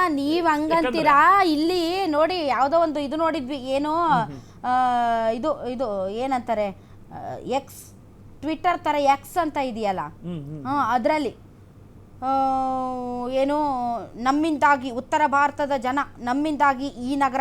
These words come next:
Speaker 1: ಅಭಿವೃದ್ಧಿಗೊಂಡಿದೆ, ಇಲ್ಲಿ ನ-, ತರಕಾರಿ ತಗೊಳ್ತೀವಿ ನಾವೇ, ಇಲ್ಲಿ ಟ್ಯಾಕ್ಸ್ ಕಟ್ಟೋದು ನಾವೇ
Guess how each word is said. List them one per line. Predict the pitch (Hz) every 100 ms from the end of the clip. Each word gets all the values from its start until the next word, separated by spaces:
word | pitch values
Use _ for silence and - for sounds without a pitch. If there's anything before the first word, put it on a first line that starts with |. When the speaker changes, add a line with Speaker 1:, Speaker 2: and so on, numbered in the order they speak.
| 254
Speaker 1:
ಅಭಿವೃದ್ಧಿಗೊಂಡಿದೆ, | 233 285 226 285 277 269 269 262 - - - - - - - - - - - - - 262
ಇಲ್ಲಿ | 285 311 302 285 269 247
ನ-, | 233 247
ತರಕಾರಿ | 226 269 262 302 302 302
ತಗೊಳ್ತೀವಿ | 277 285 277 294 285
ನಾವೇ, | 262 269 277 262 - - - - -
ಇಲ್ಲಿ | 269 285 285 277 262 240 - - -
ಟ್ಯಾಕ್ಸ್ | 269 285 -
ಕಟ್ಟೋದು | 294 294 285 294
ನಾವೇ | 262 247 269